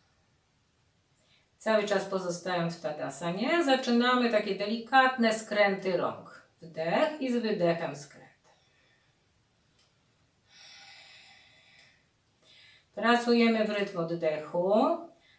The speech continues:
starając się nawet trochę wydłużać wydech. Oddychamy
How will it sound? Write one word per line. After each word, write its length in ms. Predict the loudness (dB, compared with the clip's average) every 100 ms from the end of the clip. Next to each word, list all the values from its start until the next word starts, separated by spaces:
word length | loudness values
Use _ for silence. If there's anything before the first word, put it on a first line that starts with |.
| _
starając 600 | -20 -8 -2 2 2 0
się 120 | -4
nawet 400 | -2 -2 -2 -6
trochę 420 | -6 0 0 0 -4
wydłużać 840 | -4 -6 -2 -2 0 -2 -2 -4
wydech. 640 | -2 -2 -4 -8 -12 -16 -2
Oddychamy 1000 | 0 0 -2 -2 0 0 2 -2 -4